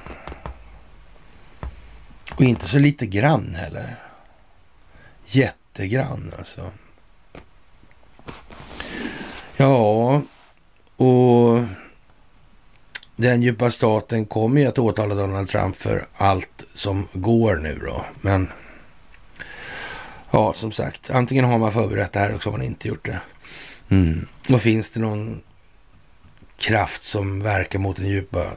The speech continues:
staten, så är det en samverkande kraft. För allt annat är direkt meningslöst att ägna sig åt. Ja, och det har man förstått också. Från Donald Trumps,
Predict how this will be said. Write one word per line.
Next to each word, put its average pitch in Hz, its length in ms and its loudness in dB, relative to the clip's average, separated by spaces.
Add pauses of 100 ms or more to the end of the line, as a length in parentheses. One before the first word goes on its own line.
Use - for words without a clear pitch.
(280)
staten, - 580 -2
så - 120 -2
är 98 60 0
det 92 60 -2
en 90 200 -4 (360)
samverkande 104 1000 -2
kraft. 90 420 -8 (1120)
För 113 120 2
allt 98 400 -2
annat 87 480 -6
är 87 300 -8 (100)
direkt 90 420 -6
meningslöst 95 1000 -4
att 90 200 -4
ägna 80 140 -10
sig - 160 -14
åt. - 360 -16 (640)
Ja, 92 240 2 (460)
och 104 100 0
det 107 80 4
har 104 160 2
man 98 140 -6
förstått 101 380 -10
också. 117 300 -10 (1300)
Från 98 460 2
Donald 98 380 2
Trumps, - 720 -4